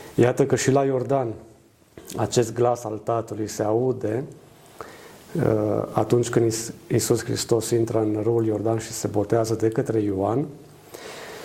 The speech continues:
Și, într-adevăr, uh, m-ați întrebat dacă există această minune. Există această minune a întoarcerii Iordanului.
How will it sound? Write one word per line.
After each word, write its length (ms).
Și, 180
într-adevăr, 760
uh, 340
m-ați 240
întrebat 380
dacă 320
există 420
această 400
minune. 520
Există 480
această 440
minune 360
a 40
întoarcerii 520
Iordanului. 640